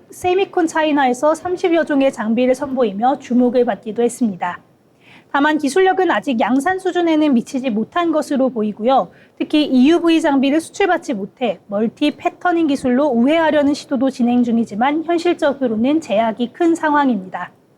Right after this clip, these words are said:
여기에 화웨이 연계 이미지 때문에 고객들이 장비 구매를 꺼릴 수 있다는 지적도 나오고 있습니다.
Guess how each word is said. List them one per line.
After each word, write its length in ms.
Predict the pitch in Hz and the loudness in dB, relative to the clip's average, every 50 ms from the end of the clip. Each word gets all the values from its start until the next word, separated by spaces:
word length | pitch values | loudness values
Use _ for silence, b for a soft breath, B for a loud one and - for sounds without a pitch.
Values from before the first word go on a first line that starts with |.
| _ _ B B B B B B B - | _ _ B B B B B B B 0
여기에 280 | 254 254 226 294 285 | 2 2 4 2 2
화웨이 520 | 302 285 359 370 370 370 359 359 349 311 269 | 2 2 2 0 0 2 0 0 0 0 0
연계 300 | 208 214 247 262 339 330 | 0 0 0 0 2 2
이미지 320 | 277 254 254 269 262 277 | 2 2 2 0 -2 -4
때문에 480 | - - 247 240 226 226 262 277 254 196 | -2 -2 0 0 0 0 0 0 0 -2
고객들이 580 | - - 208 262 285 277 - 302 269 269 277 | -2 -2 -2 -2 -2 -2 -2 0 0 2 0
장비 400 | 269 - - 226 240 254 330 339 | 0 -2 -6 -2 0 2 2 2
구매를 460 | 285 320 294 285 277 254 294 311 311 - | 2 2 2 2 2 2 2 0 0 2
꺼릴 280 | 339 359 370 381 381 | 2 2 4 2 2
수 140 | 381 - 330 | 0 0 -2
있다는 540 | 311 277 - - 240 233 233 254 285 302 - | -2 -2 -2 -2 -2 0 0 0 0 0 -2
지적도 560 | - - 208 - 240 - - _ 247 240 226 | -4 -6 -4 -4 -4 -6 -4 _ -2 -2 0
나오고 400 | 214 202 220 226 226 226 226 214 | 0 0 0 0 0 0 -2 -2
있습니다. 580 | 208 208 - 226 202 190 180 190 190 190 - | -2 -4 -6 -8 -8 -6 -4 -4 -4 -4 -6